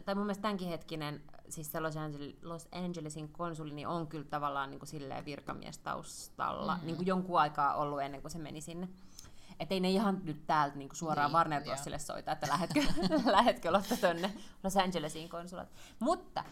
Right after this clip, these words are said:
Speaker 1: et sit jos se olisi sen tyyppinen, sellaista mä voisin sitten.
Speaker 2: Mm,
Speaker 1: Mm.
Speaker 2: okei. No siis tota, no mitä sä löysit, kun sä nyt siis, jos nyt puhutaan sit taas, että diplomatia ura unohdetaan, niin niistä horoskoopeista.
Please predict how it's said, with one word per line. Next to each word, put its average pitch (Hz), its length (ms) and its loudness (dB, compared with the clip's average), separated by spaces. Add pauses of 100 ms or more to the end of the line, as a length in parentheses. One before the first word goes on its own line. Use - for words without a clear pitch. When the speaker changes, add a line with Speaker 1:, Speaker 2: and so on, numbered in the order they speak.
(120)
Speaker 1:
et 190 120 -2
sit 190 120 -6
jos 196 120 -4
se 190 60 0
olisi 180 140 -2
sen 247 200 0
tyyppinen, - 400 -8
sellaista 180 400 0
mä 139 140 -8
voisin 180 300 -10
sitten. 190 260 -12 (400)
Speaker 2:
Mm, 190 80 -6
Speaker 1:
Mm. 175 200 -6
Speaker 2:
okei. 131 280 -8 (960)
No 185 320 2
siis 190 440 -2
tota, 185 680 -2
no 202 80 -2
mitä 202 160 -2
sä 202 140 -2
löysit, 202 300 -2
kun 156 100 -8
sä 156 60 -2
nyt 151 180 -6
siis, 151 180 -4 (140)
jos 147 180 -6
nyt 147 200 -10
puhutaan 147 340 -2
sit - 180 -8
taas, 139 160 -2
että 143 280 -6
diplomatia - 720 2
ura 147 340 2
unohdetaan, 208 840 2
niin 196 160 -2
niistä 190 280 -2
horoskoopeista. 170 720 -2